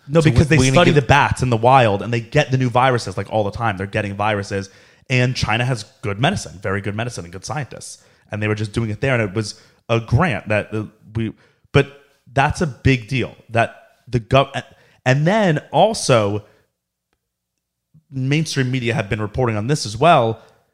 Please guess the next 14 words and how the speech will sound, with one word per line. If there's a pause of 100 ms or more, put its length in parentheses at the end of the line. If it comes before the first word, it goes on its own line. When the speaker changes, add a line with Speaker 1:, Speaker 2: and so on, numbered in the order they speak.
(460)
Speaker 1:
that (220)
three
months
before (1040)
coronavirus
was
even
a
thing, (1700)
in
China
even,
there
were